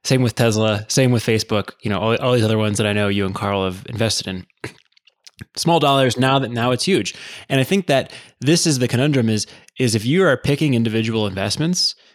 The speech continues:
you are going to have this problem if you invest for any length of time, unless you're super unlucky, right? Your average returns across a set of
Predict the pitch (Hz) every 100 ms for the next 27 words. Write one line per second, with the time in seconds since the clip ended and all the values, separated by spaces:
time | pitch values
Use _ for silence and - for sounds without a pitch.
0 | _ - 127 135 139 139 127 123 123 139
1 | 151 127 113 104 113 113 104 104 - 127
2 | 151 139 107 - - 117 - 113 107 104
3 | 117 117 - 110 101 110 107 95 - -
4 | 113 104 104 - 135 123 110 110 - 98
5 | 92 - 143 - 98 92 101 110 - -
6 | 104 101 - - - 160 - _ 120 131
7 | 196 196 139 110 110 139 185 131 98 107
8 | 123 117 - 107 - 120 110 104